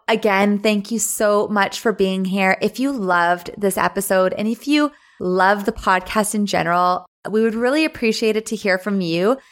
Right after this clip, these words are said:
Take this moment, even while you're listening, to scroll to the bottom of your podcast page and leave us a rating and review. Let us know what you think and let us know what you love.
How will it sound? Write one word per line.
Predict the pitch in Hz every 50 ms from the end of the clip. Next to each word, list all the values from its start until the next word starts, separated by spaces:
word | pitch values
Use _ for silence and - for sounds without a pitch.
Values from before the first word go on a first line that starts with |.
| _ _ -
Take | - - - - 294 294 - -
this | 339 330 320 -
moment, | 262 240 233 226 233 - -
even | 240 247 294 330 330
while | 320 320
you're | 311 294 277
listening, | 226 208 208 208 - - 196 180 180
to | 202 196
scroll | - - - - - - - 254 262 247 277 277
to | 277 -
the | 233 220 202
bottom | 190 - - 240 247 247 254 262 269 269 - -
of | - 202 208 214 208 - -
your | - 202 214 214 214 220 214 214 214 214
podcast | - - 240 226 - - 240 233 226 -
page | - 240 233 226 233 226 - - _ _ _
and | 208 208 202 196 190 190
leave | 196 208 214 220 220 226
us | 226 226 220 - - -
a | - 214 214 214
rating | 208 185 175 170 170 170 170 175 175 170 170 -
and | - 175 165 160 160 160 165
review. | 170 170 165 165 156 151 151 - - - 170 - _ _ _ _ _ _ _ -
Let | 165 170 175 180 185
us | 202 220 -
know | - 262 254
what | 254 226
you | 285 285
think | - - 233 220 220 226 226 - - _
and | - 190 180 175
let | 175 175 175 175 190
us | 202 - -
know | 240 240 226
what | 254 269
you | - 262 269 262
love. | 233 214 180 170 170 170 170 170 170